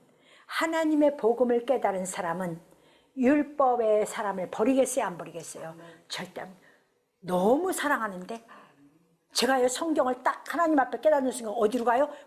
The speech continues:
Speaker 1: 구약으로 가버려요. 다시 보는 거예요. 그래서 저희 오경은,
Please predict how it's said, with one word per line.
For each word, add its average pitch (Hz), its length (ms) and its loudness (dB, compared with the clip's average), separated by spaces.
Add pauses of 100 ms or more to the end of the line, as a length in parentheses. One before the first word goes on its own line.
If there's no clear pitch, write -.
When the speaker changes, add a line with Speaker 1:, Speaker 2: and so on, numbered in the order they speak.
Speaker 1:
구약으로 170 440 -2
가버려요. 151 440 -16 (1900)
다시 - 400 -2
보는 226 240 -6
거예요. - 280 -16 (1200)
그래서 226 260 2
저희 202 220 2
오경은, 220 600 -2